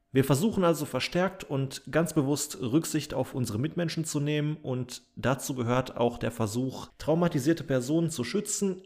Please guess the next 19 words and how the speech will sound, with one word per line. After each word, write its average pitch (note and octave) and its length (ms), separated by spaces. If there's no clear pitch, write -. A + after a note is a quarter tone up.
indem D3+ 380
wir D3 80
vernarbte B2+ 540
Wunden C#3 280
nicht B2 160
wieder A2 200
aufreißen, D#3+ 720
zum C#3+ 180
Beispiel C#3 320
dadurch, C3+ 500
dass C#3 320
wir C#3 340
sie B2 240
mit A#2+ 280
Themen D3+ 260
unvorbereitet C3 720
konfrontieren, C3+ 800
die B2+ 120
sie, B2+ 460